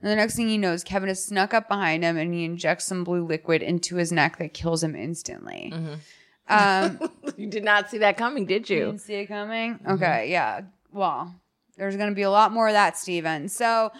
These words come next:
Speaker 1: Kevin sees, uh, Sarah's passed out on the floor. She asks him what happened, what the fighting was about. He's like, "No, no, no, you bumped your head."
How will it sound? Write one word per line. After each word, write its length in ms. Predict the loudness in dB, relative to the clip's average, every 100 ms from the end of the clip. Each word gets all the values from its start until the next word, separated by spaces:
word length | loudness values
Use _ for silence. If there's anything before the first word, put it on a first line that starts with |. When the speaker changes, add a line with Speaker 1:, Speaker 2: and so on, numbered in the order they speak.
| -20 -20 -6
Speaker 1:
Kevin 360 | 0 2 2 0
sees, 500 | 0 2 2 0 0
uh, 240 | 2 2
Sarah's 360 | 0 -2 -2 -2
passed 320 | 0 0 0 -2
out 80 |
on 80 | -2
the 80 | -4
floor. 440 | -6 0 4 4 2
She 120 | 2
asks 220 | 2 0
him 80 | -6
what 100 | -8
happened, 480 | 0 2 4 2 -4
what 120 | -4
the 60 | -4
fighting 360 | 0 0 0
was 160 | -4 -4
about. 320 | 2 4 4
He's 120 | 0
like, 120 | -6 -4
"No, 120 | 0
no, 100 | 2
no, 120 | 2
you 140 | 2
bumped 300 | 0 0 0
your 140 | -4 -4
head." 420 | -2 2 2